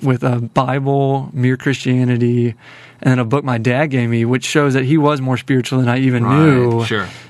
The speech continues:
Speaker 1: And it was a book, God's Psychiatry, and it was all in Psalm twenty-three, and that psalm being, and I just got, the Lord did a special work. I'm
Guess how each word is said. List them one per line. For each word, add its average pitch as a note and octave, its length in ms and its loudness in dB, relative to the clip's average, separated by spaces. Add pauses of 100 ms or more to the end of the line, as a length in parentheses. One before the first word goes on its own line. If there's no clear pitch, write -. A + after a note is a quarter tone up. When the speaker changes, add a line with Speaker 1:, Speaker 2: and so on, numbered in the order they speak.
Speaker 1:
And B2+ 100 0
it B2+ 60 4
was A#2 180 -4
a C3 140 0
book, C3 340 -2
God's C3 300 0
Psychiatry, B2+ 1080 -2 (380)
and A#2+ 80 2
it B2 40 4
was A2+ 120 0
all A#2+ 180 0
in G#2+ 100 -6
Psalm B2 340 -2
twenty-three, B2 800 -2 (500)
and A#2 160 0
that B2+ 180 -2
psalm B2 440 0
being, A#2+ 360 0
and C3+ 120 0
I D3+ 120 2
just C#3+ 240 -6
got, B2 360 -2
the C3+ 100 -4
Lord C3 460 0
did B2 160 0
a A#2 120 -2
special B2+ 640 -2
work. A#2 560 -2 (500)
I'm B2+ 220 -2